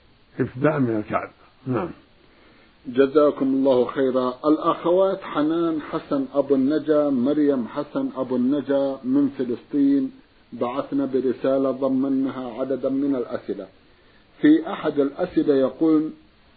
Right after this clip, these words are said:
Speaker 2: "هل يمنع فتح، هل يمنع فتح الراديو صحة الصلاة، خاصة وأننا لا نصغي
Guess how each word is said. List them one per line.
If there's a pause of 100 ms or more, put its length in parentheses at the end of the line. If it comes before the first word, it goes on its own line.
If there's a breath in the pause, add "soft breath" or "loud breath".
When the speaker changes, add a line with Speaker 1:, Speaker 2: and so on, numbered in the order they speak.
(240)
Speaker 2:
"هل (360)
يمنع (580)
فتح،
هل
يمنع (100)
فتح
الراديو (100)
صحة
الصلاة، (520 soft breath)
خاصة
وأننا
لا
نصغي